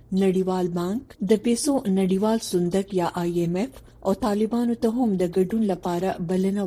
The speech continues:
ورکړلې شوې ده. خو په افغانستان کې د طالبانو پر ضد نوې جوړه شوې ډلې جبهه مقاومت ملي افغانستان ته بلنه نه ده ورکړلې شوې. د یاد سازمان مشر احمد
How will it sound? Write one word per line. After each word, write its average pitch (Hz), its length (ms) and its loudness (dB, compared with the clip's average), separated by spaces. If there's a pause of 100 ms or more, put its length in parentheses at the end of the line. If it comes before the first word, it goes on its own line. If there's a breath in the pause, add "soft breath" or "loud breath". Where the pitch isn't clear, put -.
ورکړلې 175 540 -2
شوې 160 320 -2
ده. 156 100 -2 (280)
خو 190 180 -2
په 180 60 2 (120)
افغانستان 180 680 -2
کې 220 120 -2
د 175 200 -2
طالبانو 175 560 -2
پر 160 120 -4 (120)
ضد 196 260 -4 (220)
نوې 247 260 2 (240)
جوړه 185 260 2 (100)
شوې 240 240 4 (100)
ډلې 170 240 0 (460)
جبهه 233 340 2 (140)
مقاومت 180 600 -4 (260)
ملي 247 220 2 (140)
افغانستان 175 760 -4
ته 165 120 0 (120)
بلنه 185 360 0 (200)
نه 208 100 2
ده 165 120 -2
ورکړلې 160 640 -2
شوې. 160 260 0 (420)
د - 20 0 (140)
یاد 185 220 0
سازمان 165 540 -4 (100)
مشر 262 260 -2 (320 loud breath)
احمد 262 320 0